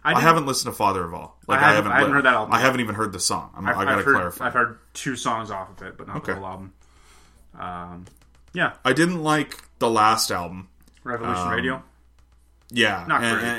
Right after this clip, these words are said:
Speaker 2: and Uno Dos Tres were, like, all kind of misses, but Twenty-first Century Breakdown, I thought, was, like, an
Speaker 1: An
Speaker 2: underrated
Speaker 1: all-timer.
Speaker 2: album.
Speaker 1: All-timer.
Speaker 2: Yeah, I, I thought it was great. It didn't get en-, enough love. I thought from
Speaker 1: If
Speaker 2: start to finish, it was great.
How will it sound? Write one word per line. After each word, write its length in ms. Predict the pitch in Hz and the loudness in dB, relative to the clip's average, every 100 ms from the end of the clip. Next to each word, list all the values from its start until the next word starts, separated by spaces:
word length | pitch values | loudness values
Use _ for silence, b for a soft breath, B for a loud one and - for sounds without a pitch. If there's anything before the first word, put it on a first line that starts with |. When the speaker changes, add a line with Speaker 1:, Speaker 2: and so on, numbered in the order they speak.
| 101 | -4
Speaker 2:
and 100 | 165 | 0
Uno 220 | 151 135 | 2 2
Dos 260 | 131 113 | 2 2
Tres 300 | - 113 107 | 0 0 2
were, 220 | 104 101 98 | 0 -2 -2
like, 240 | 98 95 | -2 -2
all 160 | 95 92 | -4 -4
kind 200 | 101 92 | -6 -8
of 60 | |
misses, 300 | 87 90 101 | -8 -6 -8
but 120 | 95 98 | -8 -6
Twenty-first 480 | 143 156 156 151 - | -2 -2 0 -2 0
Century 300 | 120 113 98 | -4 -6 -6
Breakdown, 440 | 92 90 - 85 | -6 -8 -8 -12
I 40 | 85 | -12
thought, 260 | 87 78 69 | -10 -10 -8
was, 180 | 82 | -10
like, 260 | 78 69 - _ _ _ _ _ _ _ 110 | -10 -12 -18 _ _ _ _ _ _ _ -2
an 140 | 110 | 2
Speaker 1:
An 100 | 107 | 2
Speaker 2:
underrated 360 | 95 92 90 87 | 0 -2 -4 -4
Speaker 1:
all-timer. 40 | 80 | -8
Speaker 2:
album. 200 | 80 85 | -10 -6
Speaker 1:
All-timer. 520 | 117 - 92 87 98 - | -6 -6 -10 -14 -12 -6
Speaker 2:
Yeah, 200 | 85 85 | -6 -6
I, 240 | 104 104 | -6 -2
I 20 | 113 | 0
thought 220 | 123 110 | 4 4
it 40 | |
was 120 | 101 | 2
great. 240 | - 87 82 | -4 -8 -8
It 80 | 98 | -4
didn't 160 | 113 | -2
get 140 | 107 104 | 0 -2
en-, 80 | 98 82 | -2 -4
enough 320 | 101 101 101 | -2 -2 -2
love. 300 | 95 95 98 | -4 -2 -2
I 80 | 98 | -2
thought 340 | 113 107 - | 0 0 -2
from 100 | 117 | -2
Speaker 1:
If 40 | 143 | 2
Speaker 2:
start 380 | - 123 131 | 4 4 4
to 60 | 131 | -2
finish, 420 | - 117 120 - | -4 -2 -2 -4
it 100 | 113 | -4
was 240 | 101 98 - _ _ _ | -4 -6 -8 _ _ _
great. 360 | - 87 78 | -6 -6 -6